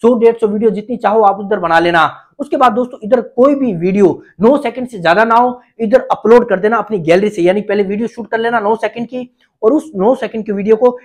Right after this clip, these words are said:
इधर export कर देना, upload कर देना। Upload करने के बाद दोस्तों क्या करना है, आ,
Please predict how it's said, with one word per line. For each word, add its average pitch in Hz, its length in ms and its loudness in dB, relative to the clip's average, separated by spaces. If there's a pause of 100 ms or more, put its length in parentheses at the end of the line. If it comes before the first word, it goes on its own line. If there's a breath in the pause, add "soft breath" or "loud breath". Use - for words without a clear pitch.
(120)
इधर 214 160 -2
export 196 440 -2
कर 180 60 0
देना, 170 220 0
upload 202 420 0
कर 196 100 0
देना। 185 360 0 (220 soft breath)
Upload 302 320 -2
करने 226 140 -2
के 214 120 -2
बाद 180 240 4
दोस्तों 214 280 -2
क्या 214 140 -2
करना 226 220 0
है, 262 100 -2 (340 loud breath)
आ, 202 60 4